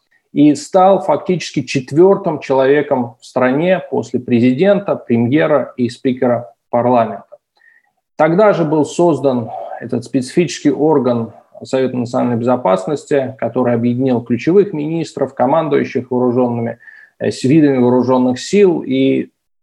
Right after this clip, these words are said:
орган этот стал важнейшей площадкой регулярных контактов гражданского и военного руководства страны,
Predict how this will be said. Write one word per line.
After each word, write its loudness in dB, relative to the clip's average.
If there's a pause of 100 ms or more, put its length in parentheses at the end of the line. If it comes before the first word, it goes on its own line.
(120)
орган 2
этот 0
стал 0
важнейшей 2
площадкой 0
регулярных 2
контактов -2
гражданского 0
и 0
военного 0
руководства -6
страны, -4